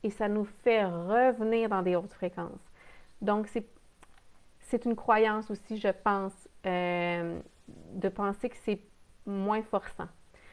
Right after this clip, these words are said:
Euh, parce qu'au final, je pense que notre énergie a plus tendance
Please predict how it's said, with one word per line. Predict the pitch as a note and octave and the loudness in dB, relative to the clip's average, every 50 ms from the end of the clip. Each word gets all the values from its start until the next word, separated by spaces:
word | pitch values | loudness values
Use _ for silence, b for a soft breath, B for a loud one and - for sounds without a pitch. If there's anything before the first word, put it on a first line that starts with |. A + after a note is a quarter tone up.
| B B B - | B B B -6
Euh, | F#3 F3+ F3 E3+ E3+ E3+ E3+ E3+ E3 E3 E3+ E3 F3 E3+ E3+ E3 E3+ - - - | -2 -2 0 0 0 0 -2 -2 -2 -2 -2 -2 -2 -4 -4 -4 -4 -6 -4 -4
parce | - F#3 F#3 - | -4 -4 -4 -4
qu'au | - G#3+ - - - G3 | -2 -2 -2 0 -2 -4
final, | F3+ - - - G#3+ G#3 G3+ G#3 G#3+ A3+ A3+ A3 G#3 - - | -4 -4 -4 -2 0 2 4 4 4 4 2 0 -2 -4 -8
je | G3+ - | -14 -8
pense | - G3+ G3 G3+ G3+ | -4 -2 -2 -2 -2
que | - G#3 | -4 -2
notre | G3 F3+ F3+ - - | -2 -2 -2 -4 -4
énergie | G3+ F#3 F3+ F#3 F3+ F3 E3+ F3 F#3+ G3+ | -2 0 0 0 -2 -2 -4 -2 0 0
a | F#3+ | 0
plus | F#3+ F#3+ - G3+ G3 - | -2 -2 -4 -6 -6 -6
tendance | - F#3+ F3+ F3+ F#3 F#3 F#3 G3 | -4 -4 -2 -2 -2 -2 -4 -4